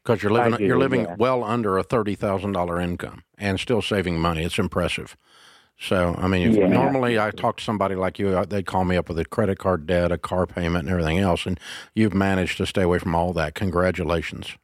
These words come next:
Speaker 1: Well done. So fifteen percent of thirty thousand would be eight thousand. Okay?
Speaker 2: Okay.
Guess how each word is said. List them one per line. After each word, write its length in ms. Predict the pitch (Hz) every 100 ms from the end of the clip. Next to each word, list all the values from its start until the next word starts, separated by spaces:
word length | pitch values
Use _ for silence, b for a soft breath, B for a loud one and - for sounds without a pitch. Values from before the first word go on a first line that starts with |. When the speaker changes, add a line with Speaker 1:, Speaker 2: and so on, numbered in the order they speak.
| _
Speaker 1:
Well 240 | 87 92
done. 300 | 82 85 76 - B B B B
So 220 | - 107
fifteen 400 | - 151 - 135
percent 320 | 123 98 120
of 80 | 101
thirty 260 | 113 107 98
thousand 480 | 104 98 98 90
would 180 | 90 92
be 180 | 87 85
eight 180 | 87 92
thousand. 560 | - 82 82 76 - - _ _ _ _ _ _ _
Okay? 280 | 98 98 95
Speaker 2:
Okay. 400 | 113 117 110 101